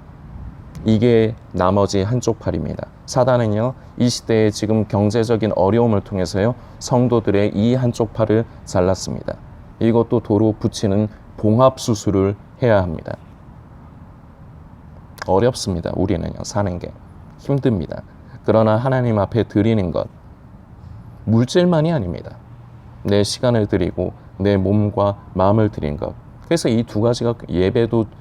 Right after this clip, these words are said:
그렇지만 이 두 가지가 중요한 겁니다. 내가 내 인생의 주인공에 대해서 나 자신의 뜻대로 나 자신만을 위해서 살 것이냐? 이건 성도의 정체성을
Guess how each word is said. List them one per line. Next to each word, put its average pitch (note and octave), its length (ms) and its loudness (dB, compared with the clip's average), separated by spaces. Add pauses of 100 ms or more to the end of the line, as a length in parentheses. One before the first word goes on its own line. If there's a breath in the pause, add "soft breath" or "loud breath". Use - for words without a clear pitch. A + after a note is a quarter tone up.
그렇지만 G2 480 0 (600 loud breath)
이 A#2 160 4
두 G#2+ 120 -2
가지가 G2 320 0
중요한 G2+ 400 -2
겁니다. - 400 -8 (2250)
내가 A2+ 300 4
내 G2+ 180 4
인생의 G#2+ 580 2
주인공에 G2+ 600 0
대해서 F2 320 -2 (300 loud breath)
나 G2+ 300 4
자신의 A#2+ 680 0
뜻대로 G#2+ 440 0
나 G2 320 2
자신만을 A#2+ 680 2
위해서 F#2+ 240 0
살 G2 240 -4
것이냐? F#2+ 600 0 (720 loud breath)
이건 C#3 220 2
성도의 D3 480 2
정체성을 G#2 640 0